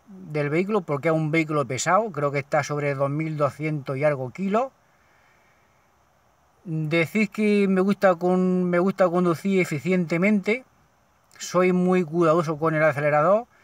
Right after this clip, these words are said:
y este consumo lo ha sacado por la autovía, ha sido toda autovía, lo ha sacado a una velocidad de cien kilómetros por hora de marcador.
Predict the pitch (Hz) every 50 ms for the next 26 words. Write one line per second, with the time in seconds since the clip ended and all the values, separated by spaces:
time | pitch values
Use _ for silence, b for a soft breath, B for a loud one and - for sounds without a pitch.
0 | b b b b b b b - 156 180 214 208 - - 226 214 214 214 208 185
1 | - - 220 220 214 208 190 185 190 196 185 - 196 185 170 170 185 208 220 226
2 | 226 202 - 165 156 151 151 151 151 147 127 139 139 147 190 208 226 247 240 160
3 | - - 160 147 156 160 160 156 151 147 147 147 165 202 220 240 247 b b b
4 | b b b b b b b b b b b _ 147 156 170 185 208 202 - 214
5 | 214 196 214 220 220 196 190 196 202 208 202 202 196 196 196 - - 208 220 226
6 | 214 190 165 - 190 208 208 202 185 - 180 180 190 208 214 202 202 208 185 -
7 | - 156 165 165 143 135 131 139 139 139 139 131 110 - 127 135 135 120